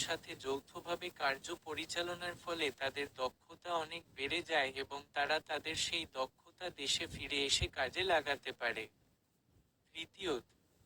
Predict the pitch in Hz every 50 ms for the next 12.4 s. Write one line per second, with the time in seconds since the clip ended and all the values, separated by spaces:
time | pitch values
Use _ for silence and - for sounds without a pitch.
0 | - - 135 135 139 147 151 160 165 170 170 180 180 - - 190 190 180 - -
1 | 151 143 143 - - - 170 170 170 180 175 - - - - 185 175 170 160 -
2 | - - 170 170 175 180 170 151 147 - - - - 160 160 - - 170 165 156
3 | 170 175 175 180 180 175 151 156 147 - - - - - 180 175 160 143 127 -
4 | 135 139 135 139 147 143 - - - 139 139 - - - 175 175 - 175 175 170
5 | 165 165 170 175 175 180 180 175 - 143 139 131 147 160 160 160 - 170 175 175
6 | - - 175 175 - 175 170 165 156 147 147 160 165 - - - 127 135 143 -
7 | - - - - 135 139 131 135 135 139 139 - 139 139 - - - - 143 139
8 | - - 170 180 180 170 - - 165 156 156 156 - 175 175 - _ - 170 170
9 | - 151 147 143 - - 170 165 160 165 165 165 - - 180 160 151 _ _ _
10 | - 151 143 - 151 156 156 _ _ 147 139 147 151 151 - - 175 - - 185
11 | 180 170 165 156 135 135 127 127 127 123 _ - - - - - - 127 - -
12 | - 143 135 - 123 117 110 113